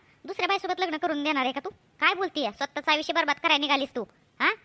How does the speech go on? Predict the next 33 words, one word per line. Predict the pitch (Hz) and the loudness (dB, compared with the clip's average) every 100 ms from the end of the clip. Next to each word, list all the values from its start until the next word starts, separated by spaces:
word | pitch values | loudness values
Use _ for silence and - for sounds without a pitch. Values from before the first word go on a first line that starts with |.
| _ - | _ -2
जावाय | 269 285 | 2 2
बापू | 285 - | 2 -4
नाही | 294 311 | -4 0
करणार | 330 294 277 | -2 -2 -6
तर | 302 | -4
ठीक | 370 427 | 0 2
आहे | |
ना | 359 | 2
मग, | 294 | -2
चांगलंच | 214 - 320 339 370 | -6 -2 0 0 0
करतात | 359 302 | 0 0
आहे | 277 | -4
ती, | 269 - _ - | -6 -10 _ -10
तुझ्यावर | 240 269 | -4 -2
जीव | 311 | 0
लावतात, | 311 302 277 254 | 2 2 0 -2
प्रेम | 277 311 | -2 0
करतात | 302 285 285 | 0 -2 -4
म्हणून | 320 330 | -2 2
नाही | 320 | 4
म्हणतात | 302 269 247 | 2 0 -2
आहे | 247 | -4
ती. | 180 _ _ - | -6 _ _ -10
आणि | 277 | -6
तू | 392 | 0
सांगते | 381 349 311 | 0 0 0
का | |
जावाय | 294 285 | 2 2
बापू | 269 269 | 0 -2
लग्न | 294 262 | -2 -2
कर | 262 247 | 0 0
म्हणून? | 247 381 _ _ | 0 -4 _ _
हा? | 247 | -2